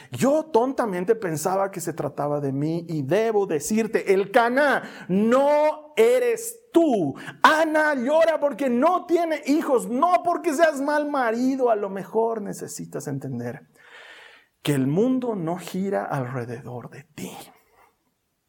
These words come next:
La gente tiene sus propios problemas. La gente tiene sus propias dificultades.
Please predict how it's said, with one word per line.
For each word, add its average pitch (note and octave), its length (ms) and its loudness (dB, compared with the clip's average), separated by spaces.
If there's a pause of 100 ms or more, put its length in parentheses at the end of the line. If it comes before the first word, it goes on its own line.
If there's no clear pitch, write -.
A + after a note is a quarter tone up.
(600)
La C#3 160 -6
gente F#3 460 -8
tiene F3 380 -8
sus E3 180 -10
propios C#3+ 360 -6
problemas. - 840 -10 (800)
La D3+ 160 -4
gente G#3 340 -2
tiene G#3+ 300 -4
sus G3+ 180 -10
propias G3+ 540 -2
dificultades. - 1120 -8